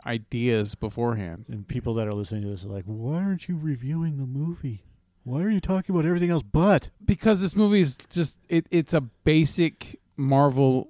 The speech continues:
Speaker 1: you know, studio movie. It,
Speaker 2: Yeah.
Speaker 1: it's, it, it does the formula, the way the formula works. There's no surprises, really.
Speaker 2: I mean,
Speaker 1: There's
Speaker 2: would you recommend seeing the movie?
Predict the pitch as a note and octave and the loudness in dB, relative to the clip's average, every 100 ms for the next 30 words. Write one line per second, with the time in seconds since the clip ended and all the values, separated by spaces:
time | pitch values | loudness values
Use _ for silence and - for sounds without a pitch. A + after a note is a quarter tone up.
0 | - C#3+ B2 A#2 - C3+ B2+ B2 A2+ A#2 | -4 0 2 2 0 2 6 4 4 0
1 | G#2 E2+ A#2 A#2+ C3+ A#2+ - D3+ C3 C3+ | 0 -6 -6 -4 -4 -6 -4 -2 -2 2
2 | C#3+ C3+ C#3 - D3 C#3+ C#3 C#3 C#3 C3+ | 2 2 0 2 4 4 4 4 4 2
3 | B2 C3 B2+ B2 C3+ C3 C3 C3 A#2+ A#2+ | 2 2 2 0 -2 0 2 2 4 4
4 | A#2+ - - - _ _ _ _ - C#3+ | 2 -2 -14 -14 _ _ _ _ 0 2
5 | C3+ D3+ C#3 D3 D3 C3+ C#3 C3 D3 B2+ | 2 0 0 0 2 2 4 4 4 6
6 | C#3 C#3 C#3+ C#3 C3 E3+ F3 G3 G#3+ A3 | 6 6 4 2 2 4 4 4 2 0
7 | G#3+ G#3 G3 G3+ G3 G3+ | 0 -4 -2 -2 -2 -4